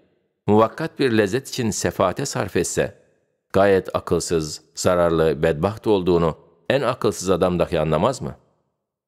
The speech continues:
İşte ey namazsız adam ve ey namazdan hoşlanmayan nefsim. O hakim ise Rabbimiz, Halık'ımızdır. O iki hizmetkar yolcu ise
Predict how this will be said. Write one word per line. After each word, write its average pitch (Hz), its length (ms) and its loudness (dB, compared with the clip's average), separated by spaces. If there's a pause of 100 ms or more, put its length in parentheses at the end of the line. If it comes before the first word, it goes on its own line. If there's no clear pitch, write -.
(720)
İşte - 520 -2
ey 117 280 2
namazsız 95 420 2
adam 104 300 2 (220)
ve 104 100 2
ey 104 300 2
namazdan 82 460 2
hoşlanmayan 73 720 -2
nefsim. - 340 -2 (920)
O 151 200 2
hakim 127 360 -2
ise 101 320 -2 (160)
Rabbimiz, 92 580 0
Halık'ımızdır. 76 880 -2 (1200)
O 113 160 4
iki 147 260 -2
hizmetkar 135 520 -2
yolcu 95 340 2
ise 117 400 -2